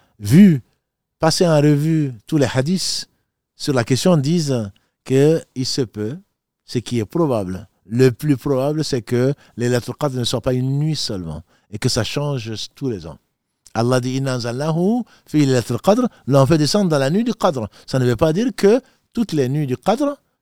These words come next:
c'est la même nuit. Une fois c'est le vingt et un, une fois c'est le vingt-trois, une autre fois c'est le vingt-cinq, une autre fois c'est le vingt-sept, et ça peut également être le vingt-neuf,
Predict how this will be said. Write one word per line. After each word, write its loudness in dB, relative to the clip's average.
c'est 0
la 0
même 0
nuit. 0
Une 0
fois 2
c'est 0
le 4
vingt 0
et 0
un, -6
une -4
fois 0
c'est -2
le 0
vingt-trois, -6
une -6
autre -6
fois 0
c'est -4
le 0
vingt-cinq, -4
une -6
autre -6
fois -6
c'est -6
le 2
vingt-sept, -2
et 0
ça -4
peut 0
également 0
être -6
le -2
vingt-neuf, -6